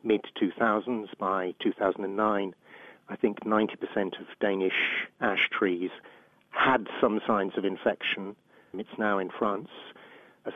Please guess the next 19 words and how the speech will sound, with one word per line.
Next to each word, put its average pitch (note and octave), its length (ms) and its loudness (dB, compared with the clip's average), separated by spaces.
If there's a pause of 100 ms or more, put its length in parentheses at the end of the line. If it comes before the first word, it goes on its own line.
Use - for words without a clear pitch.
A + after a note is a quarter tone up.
far G2 200 4
as F#2+ 100 0
the G2 60 -4
Massif G2 320 0 (120)
Central. F2+ 480 0 (340)
So G2+ 340 6 (580)
this C#3+ 180 8
is - 140 6
a A#2 40 6
big A#2+ 400 6 (100)
spreading G#2+ 460 4
wave G2 340 4
of F#2+ 120 0
infection. G2 540 -2 (380)
How D#3+ 220 4
it F#3+ 100 0
got D#3 160 4
to - 60 -12
Poland, A2+ 480 2